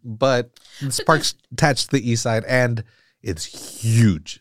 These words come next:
Speaker 1: It's, this part of it is only, is itself is seventy-three acres.
Speaker 2: But I would also think too, in comparison, that there's already a lot of existing, um, there's an existing, like, um, building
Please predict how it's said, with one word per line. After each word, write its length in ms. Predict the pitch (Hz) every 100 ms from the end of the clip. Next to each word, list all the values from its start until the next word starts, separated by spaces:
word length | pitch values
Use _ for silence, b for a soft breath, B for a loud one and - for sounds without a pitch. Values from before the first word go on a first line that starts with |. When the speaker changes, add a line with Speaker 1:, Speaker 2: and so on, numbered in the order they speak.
| _
Speaker 1:
It's, 300 | 113 98 -
this 260 | 139 143 -
part 300 | - 117 107
of 100 | 104
it 100 | 101
is 140 | 104
only, 240 | 113 98 98
is 320 | 107 98 90 -
itself 380 | 110 - 127 95
is 100 | 92
seventy-three 640 | - 98 90 87 - - 180
acres. 480 | 170 - 196 - -
Speaker 2:
But 200 | 254 233
I 120 | 226
would 160 | 226 -
also 440 | 233 240 269 240
think 360 | 240 220 202 -
too, 520 | 214 196 180 175 - 190
in 180 | 185 185
comparison, 720 | 190 185 175 170 - 180 175
that 260 | 170 - -
there's 380 | 185 190 208
already 340 | 226 214 202 196
a 80 | 180
lot 220 | 175 180
of 200 | 185 175
existing, 1500 | 180 175 160 165 180 185 - 196 175 175 170 170 170 165 160 - -
um, 480 | 170 160 147 147 165
there's 200 | 185 185
an 120 | 190
existing, 500 | 170 180 175 190 180
like, 300 | 170 160 -
um, 720 | 165 156 170 143 139 147 - 165 _ - - _ _ _ 151
building 840 | 196 185 180 147 143 131 131